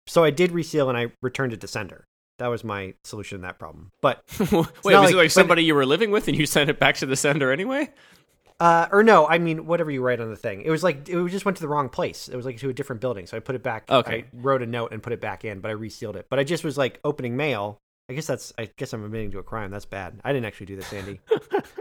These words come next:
Speaker 1: But, you know, you just, you have your mail in your hand, you just open everything, and then you're like, "Hey, I,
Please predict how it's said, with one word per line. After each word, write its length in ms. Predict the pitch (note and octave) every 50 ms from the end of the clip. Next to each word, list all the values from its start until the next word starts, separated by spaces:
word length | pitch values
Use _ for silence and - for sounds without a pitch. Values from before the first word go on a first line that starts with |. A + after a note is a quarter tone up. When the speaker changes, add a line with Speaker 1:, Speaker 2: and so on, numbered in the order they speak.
| - -
Speaker 1:
But, 220 | D#3+ D3+ D3+ - _ _ _ -
you 100 | F#3 G#3+
know, 80 | A#3+
you 120 | G3+ F#3+ G3
just, 180 | G3+ A3+ A3 F#3+
you 100 | F#3 F#3
have 100 | G3+ G3
your 100 | F#3 E3+
mail 180 | F#3 G3+ A3+
in 60 | G#3 D#3+
your 80 | C#3
hand, 120 | C3+ B2+ C3+
you 40 | C3+
just 100 | C3 B2+
open 240 | C#3 D3+ - D#3 D#3
everything, 480 | E3 F3 D#3+ D3 - C#3 C3 C3 C#3
and 80 | C3 C3+
then 80 | C#3+
you're 120 | D3 D3 D3
like, 280 | C#3 C3 B2 - - _ _ _ _ _ _
"Hey, 340 | - A#3+ A#3+ C#3+ G2 E2+ - _ _ _ _ _ _
I, 180 | C3 D3+ D#3